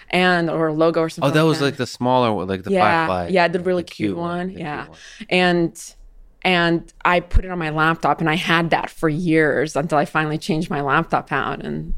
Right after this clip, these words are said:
Speaker 1: you know.
Speaker 2: What about if we walk back? You mentioned optimization. It, like, what beautiful ideas inspired you in math, computer science, e-,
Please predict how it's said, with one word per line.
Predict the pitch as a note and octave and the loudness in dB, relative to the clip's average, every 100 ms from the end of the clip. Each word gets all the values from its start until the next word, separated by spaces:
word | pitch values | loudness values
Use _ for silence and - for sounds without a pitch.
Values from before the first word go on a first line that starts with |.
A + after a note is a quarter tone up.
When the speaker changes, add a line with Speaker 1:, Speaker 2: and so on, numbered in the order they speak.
| - | 0
Speaker 1:
you | D#3+ | -2
know. | B2+ D3 - - - - | -4 -8 -10 -16 -14 0
Speaker 2:
What | C3+ | 2
about | D3+ C#3+ | 4 4
if | A#2+ - | 0 0
we | A#2+ | 0
walk | G#2+ F#2+ G#2 - | 0 0 0 2
back? | A2+ A2 | 2 2
You | G2 | 0
mentioned | G2 G2 G2+ | -2 -2 0
optimization. | F#2 - F#2 E2+ G2 G2 F#2 E2 D#2+ - | 0 0 -4 0 0 0 -2 -4 -6 -8
It, | F#2 - _ - _ - | -10 -10 _ -20 _ -10
like, | F#2 | -4
what | A2 D3 - - _ G2 | 2 2 2 -8 _ -4
beautiful | G2 G#2+ G#2+ - G2 | 2 4 2 0 2
ideas | F#2+ F2 F#2 F#2 F2+ E2+ D2+ - - - | 2 0 0 2 2 -2 -8 -18 -20 -16
inspired | G2 F2+ - - F2+ F2+ E2 | -10 -8 -6 0 2 2 -2
you | F2 E2+ E2 E2 E2 - - | -4 -4 -4 -6 -8 -12 -12
in | F#2 F2 F2 | -10 -6 -2
math, | F#2+ G2+ G2 G2 - | 2 4 2 0 -6
computer | F2+ - F2+ | -12 -10 -12
science, | - F#2+ F#2 F#2 F2 - - | -4 0 2 2 -2 -6 -20
e-, | _ | _